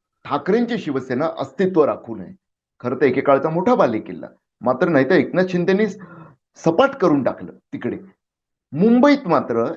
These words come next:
एकनाथ शिंदेना तेवढं करता आलेलं नाहीये. हा का कोणास ठाऊक, पूर्वीपासून राहिलाय हे, की आनंद दिघे होते तेव्हा सुद्धा त्यांचा बोलबाला ठाणे जिल्ह्यात असायचा, तेव्हाचा ठाणे जिल्हा हा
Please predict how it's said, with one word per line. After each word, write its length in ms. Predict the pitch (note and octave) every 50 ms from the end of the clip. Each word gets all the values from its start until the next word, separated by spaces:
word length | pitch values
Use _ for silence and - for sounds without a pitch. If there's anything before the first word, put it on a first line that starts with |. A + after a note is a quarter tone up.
| -
एकनाथ 340 | - B2 B2 B2 C3+ D3+ E3 E3 -
शिंदेना 460 | - C3+ A2+ G#2+ G2 A2 A2+ A#2+ C#3
तेवढं 640 | C#3+ - - _ - D3 D3 C#3+ C#3+ D#3 G3 F#3 -
करता 340 | - A#2 G#2 - - C#3 A2+
आलेलं 320 | G2 F#2+ F#2+ F#2 F#2 F#2
नाहीये. 320 | F2 - - - B1+ A#1 - _ _ _ _ _ _ _ _ _ _ _ _ _ _ -
हा 100 | F3+ G#3+
का 180 | G3 A3 A#3+
कोणास 280 | B3 B3+ A#3+ G#3 F#3 F3+
ठाऊक, 220 | - C3+ - -
पूर्वीपासून 460 | F3 G#3+ B3 B3 A#3+ G#3 - A#3 G#3
राहिलाय 280 | F3 C#3 C3+ C3+ C#3 D#3+
हे, 260 | A3 A3+ G3 D3 - - - - _ _ _ _ _ _ _ _
की 80 | - A3
आनंद 380 | - - - D#3 F3+ A#3+ C4 B3
दिघे 200 | B3 F3+ F3 D#3
होते 400 | B2+ - - A2+ G#2+ G2+ A2 - - _ _ _ _ _ _ _ _ _ _
तेव्हा 320 | F3 E3 E3+ F3 G#3 B3+ C4
सुद्धा 480 | C4 G3+ F#3 - A2+ C3 A2+ A2+ C#3 - - - _ _ _ _ _ _ _
त्यांचा 280 | D#3+ D3+ D#3+ D#3+ A3+ A#3
बोलबाला 480 | F#3+ D#3 D#3 D#3+ E3 E3 F#3+ G#3 A#3+
ठाणे 380 | A#3+ B3 - - D#3+ F3+ B3+ C4+
जिल्ह्यात 340 | F#3+ B3 A#3+ A3+ A#3 A3+ G#3+
असायचा, 400 | G3+ F#3+ G3+ F#3 - - A#2+ G#2+
तेव्हाचा 500 | - - _ - D3 D#3 F3 F3 G#3+ G3+
ठाणे 280 | C#3+ D3 D3+ E3 F#3
जिल्हा 260 | - F#3 F#3 F#3+ F#3 F3
हा 180 | F#3 G3 F#3